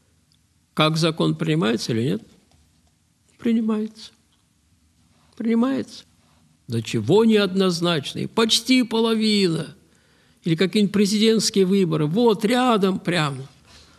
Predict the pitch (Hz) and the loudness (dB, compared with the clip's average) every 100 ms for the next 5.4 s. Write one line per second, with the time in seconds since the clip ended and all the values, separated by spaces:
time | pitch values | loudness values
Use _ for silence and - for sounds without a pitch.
0 | - _ _ _ - 113 123 143 104 98 | -20 _ _ _ -8 -6 0 0 0 -2
1 | 143 220 - 226 - _ _ _ _ _ | -4 -6 -10 -14 -14 _ _ _ _ _
2 | _ _ _ _ _ _ _ _ _ _ | _ _ _ _ _ _ _ _ _ _
3 | _ - - 170 147 139 131 147 143 139 | _ -14 -2 0 2 0 0 2 4 2
4 | 120 123 131 120 127 113 - 113 113 110 | 2 0 0 0 -2 -4 -4 -2 -2 -4
5 | 104 78 - 85 | -6 -6 -12 -16